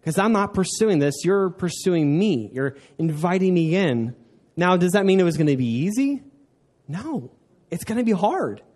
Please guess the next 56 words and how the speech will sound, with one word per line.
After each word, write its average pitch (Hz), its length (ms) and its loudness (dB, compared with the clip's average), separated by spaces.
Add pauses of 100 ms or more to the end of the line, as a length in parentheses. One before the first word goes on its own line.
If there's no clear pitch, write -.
(280)
It's 170 120 -6
gonna 214 120 -4
be 220 40 -2
challenging. 202 640 0
I'm 151 60 0
gonna 180 100 2
be 185 140 0
stretched. - 580 -4
And 160 80 0
that 165 80 0
was 165 120 0
actually 175 240 -2
my 170 120 0
first 180 320 -6
conversation 175 500 -4
with 151 120 -4
my 139 100 -4
dad. 151 420 -4 (320)
I 156 40 -6
said, 156 260 -4
"Dad," 151 380 0
I 127 40 0
was, 139 220 -4
I 143 80 -6
mean, 120 300 -2
"Praise 202 280 -4
God," 156 280 0
he 151 100 -2
said, 135 260 -4
"Yes, 135 260 -2 (440)
because 127 260 -10
I 120 60 -4
would 170 120 -2
not 220 120 0
be 180 80 -2
here 165 140 0
otherwise." 120 360 -4 (540)
I 151 80 2
was 180 140 2
just 185 120 -2
like, 160 160 -2
"Okay, 165 260 -2
I'm 147 200 -2
just 190 160 -2
gonna 160 140 0
ask 147 140 -2
my 143 120 -2
dad. 135 260 -2
He'll 190 160 0
be 175 140 2
honest 123 340 -2
with - 220 -8
me. 123 220 -2
He's 151 100 -2
a 151 60 -2
doctor. 123 500 -6